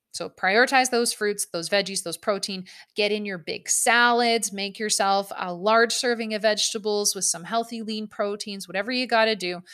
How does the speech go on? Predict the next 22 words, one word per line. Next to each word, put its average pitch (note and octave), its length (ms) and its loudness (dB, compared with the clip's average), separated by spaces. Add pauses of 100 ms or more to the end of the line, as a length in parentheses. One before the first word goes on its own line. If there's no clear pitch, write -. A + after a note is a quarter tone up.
(220)
But G3 160 -2
prioritizing A3 880 2
those F#3 300 -2
three F3+ 320 -8
things F3+ 440 -8 (380)
just - 300 -4
help A3+ 240 -4
keep B3 240 -10
it - 100 -10
simple - 460 -6 (480)
as F#3+ 180 0
far F3 160 0
as E3+ 160 -4
nutrition E3+ 480 -10
goes D#3 220 -6
and - 120 -12
getting E3+ 220 -6
back D#3+ 240 -4
on D#3+ 100 -8
track - 280 -6
for - 80 -18
nutrition. - 600 -10